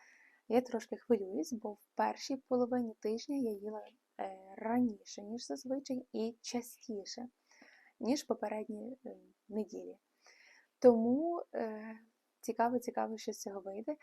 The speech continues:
Тим паче, що, е, попереднього зважування результат був майже два кілограми, мінус кілограм дев'ятсот. І пам'ятаю, ми якось з вами під коментарями, в коментарях, е, під якимось відео обговорювали те, що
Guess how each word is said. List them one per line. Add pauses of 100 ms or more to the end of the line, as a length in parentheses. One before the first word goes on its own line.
(200)
Тим
паче,
що, (420)
е, (240)
попереднього
зважування
результат (100)
був
майже
два
кілограми,
мінус
кілограм (200)
дев'ятсот. (580)
І
пам'ятаю,
ми
якось
з
вами (240)
під
коментарями, (420)
в
коментарях,
е,
під
якимось
відео
обговорювали
те,
що